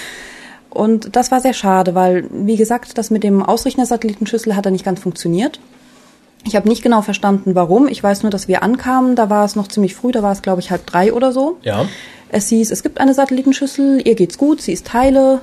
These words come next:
Speaker 1: wir könnten sie ausrichten und dann wurde das immer weiter hinausgezögert und am Ende
Speaker 2: Mhm.
Speaker 1: habe ich nur mitbekommen, es hat nicht funktioniert. Ich
Speaker 2: Mhm.
Speaker 1: kann jetzt nicht beurteilen, warum es nicht funktioniert hat,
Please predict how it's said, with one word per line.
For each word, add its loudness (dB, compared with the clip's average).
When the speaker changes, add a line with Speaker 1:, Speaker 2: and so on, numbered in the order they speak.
Speaker 1:
wir 2
könnten -2
sie -2
ausrichten 2
und -2
dann 2
wurde 2
das -2
immer 0
weiter 2
hinausgezögert -2
und 2
am 0
Ende 2
Speaker 2:
Mhm. 4
Speaker 1:
habe 2
ich -6
nur 2
mitbekommen, 0
es -10
hat -6
nicht -6
funktioniert. 0
Ich -8
Speaker 2:
Mhm. -2
Speaker 1:
kann 4
jetzt -2
nicht -2
beurteilen, -2
warum 0
es -2
nicht -2
funktioniert 0
hat, -6